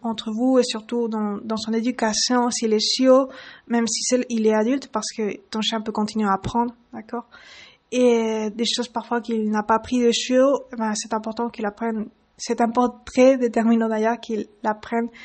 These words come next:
quand il est adulte, sinon, et l'autocontrôle, d'ailleurs, c'est basse, et, euh, donc ces habitudes que ton chien,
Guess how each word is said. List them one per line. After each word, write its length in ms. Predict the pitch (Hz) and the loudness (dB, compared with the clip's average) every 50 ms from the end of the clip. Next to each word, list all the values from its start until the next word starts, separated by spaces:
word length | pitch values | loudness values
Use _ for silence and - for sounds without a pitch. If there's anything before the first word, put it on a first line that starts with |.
| - - - - - - - - _ _ | -20 -20 -20 -18 -18 -18 -18 -18 _ _
quand 140 | - 247 240 | 4 6 6
il 160 | 247 233 226 | 6 6 4
est 180 | 226 226 220 214 | 4 4 4 2
adulte, 360 | 220 214 214 254 254 226 - - | 2 2 2 2 2 2 0 -4
sinon, 400 | - 247 240 240 254 285 302 302 - _ _ - _ _ _ - | -2 0 0 2 0 0 -2 -6 -12 _ _ -20 _ _ _ 2
et 400 | 240 233 226 220 214 208 208 208 | 4 4 4 4 2 0 -2 -2
l'autocontrôle, 840 | 208 214 214 214 220 220 220 233 226 220 220 - - 254 254 247 | -4 -4 -4 -2 -2 -2 -2 -2 -2 -2 -4 -4 0 2 2 4
d'ailleurs, 220 | 233 220 208 208 208 | 4 2 2 0 -2
c'est 160 | - - 220 | -4 -6 -6
basse, 540 | 202 202 226 220 214 220 247 - - - - _ - | -4 0 2 2 2 2 0 -4 -8 -12 -16 _ -8
et, 260 | 233 226 226 220 208 | -6 -4 -4 -4 -4
euh, 120 | 202 202 | -6 -6
donc 200 | 220 226 226 220 | -4 -4 -4 -4
ces 220 | - - 247 240 240 233 - | -4 0 0 2 2 2 0
habitudes 480 | 240 240 262 254 262 - 262 269 262 262 | 0 0 0 -2 0 0 0 0 0 0
que 80 | - 240 | -2 -2
ton 180 | 233 233 233 | -2 -2 -4
chien, 420 | 226 - - 233 233 233 233 226 | -4 -4 -4 -4 -4 -4 -4 -6